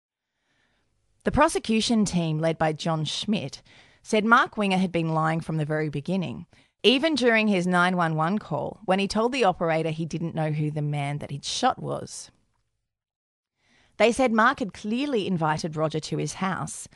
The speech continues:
and there were other issues. During the nine one one call, Mark told the operator that Roger had a bullet in his head, but by the time the police arrived, Roger had two bullets in his head.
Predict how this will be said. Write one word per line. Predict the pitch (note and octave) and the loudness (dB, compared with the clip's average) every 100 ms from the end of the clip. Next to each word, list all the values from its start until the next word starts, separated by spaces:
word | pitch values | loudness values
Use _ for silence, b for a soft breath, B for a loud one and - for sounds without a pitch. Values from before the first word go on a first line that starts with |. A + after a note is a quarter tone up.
| b b | b b
and | G3+ | 4
there | A3+ C#4 | 6 6
were | - | 6
other | G#3 A3 - | 6 4 0
issues. | F3 - D3+ - - - B B B | -2 -4 -8 -10 -12 -16 B B B
During | - C#4 E4+ | 2 4 4
the | D#4 | 2
nine | A#3+ A3 | 4 4
one | G#3+ F3 | 4 4
one | E3 F3+ G#3+ | 4 4 0
call, | - D3+ C#3 - - | -2 -2 -2 -6 2
Mark | G#3 B3 - | 4 4 2
told | A3+ A#3+ | 2 4
the | B3+ G3 | 4 2
operator | E3 D#3 D3 C#3+ D3+ | 2 0 0 0 0
that | D3+ E3+ | 0 -2
Roger | F3+ E3 E3+ E3 | 2 2 2 0
had | D3+ D3 D3 - | 2 0 0 0
a | A3 A#3 | 2 0
bullet | - F3 D#3+ - | 0 0 0 -2
in | |
his | D3+ D#3 | -4 -4
head, | - A3 D3+ E3+ B B B | -4 -2 -4 -8 B B B
but | A3+ A3 | -2 6
by | A#3 D4 | 8 8
the | |
time | E4+ C4 G#3 | 2 0 2
the | F#3+ | 0
police | - E3+ A3 - | 0 0 0 -2
arrived, | D3+ A2+ C3+ F3+ | 0 0 -2 0
Roger | F#3+ A3 A3 | 0 2 0
had | F3 D3+ | 0 -2
two | - C4+ B3+ | -4 -2 0
bullets | D3+ C#3+ - | -2 -2 -4
in | C#3 | -4
his | D3 | -6
head. | - - - | -8 -10 -12